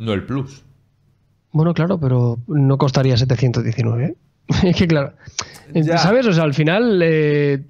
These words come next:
Speaker 2: eh, todo no se puede tener. Esto sí que tenemos que tenerlo claro. O sea, todo no se puede tener. Entonces, mm,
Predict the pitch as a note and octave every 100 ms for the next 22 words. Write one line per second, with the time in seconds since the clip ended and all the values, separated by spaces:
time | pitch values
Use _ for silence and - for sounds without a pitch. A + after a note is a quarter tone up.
0 | F#3+ E3 D3 C#3+ C3+ B3 F#3+ C3+ B2+ G#2+
1 | B1 - - E3+ C3+ E3 C#3 C3 B2 A2+
2 | A#2+ A2+ A2 - - - - C3 - G#3
3 | G#3+ C#3+ A2+ B2+ G2 F2 _ _ _ _
4 | _ _ F3 D3 D3 E3+ F3 - D#3+ -
5 | D#3 D3 C#3 C3 C2